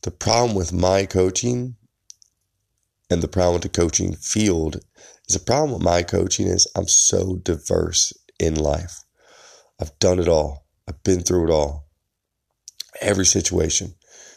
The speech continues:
Just so wide. And the coaching field can be a niche-y field where some people do just health and wellness. Some people do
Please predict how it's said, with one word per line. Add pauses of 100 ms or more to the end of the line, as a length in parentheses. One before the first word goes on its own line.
(1800)
Just (340)
so
wide. (180)
And (160)
the
coaching
field
can
be (640)
a
niche-y
field
where (300)
some
people
do
just
health
and
wellness. (120)
Some
people
do